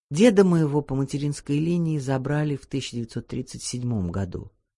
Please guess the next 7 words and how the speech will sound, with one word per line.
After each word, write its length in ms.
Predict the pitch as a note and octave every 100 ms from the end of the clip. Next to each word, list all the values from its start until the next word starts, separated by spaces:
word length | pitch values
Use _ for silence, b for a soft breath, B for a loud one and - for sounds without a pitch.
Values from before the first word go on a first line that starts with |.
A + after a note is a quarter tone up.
| _ _ _ _ _ _ -
после 260 | E3 D#3
чего 280 | - E3+ A3+
его 200 | G3 D3
уже 220 | C#3+ B2+
никто 300 | A#2 - B2+
не 180 | B2 A2
видел. 380 | F#2 E2+ -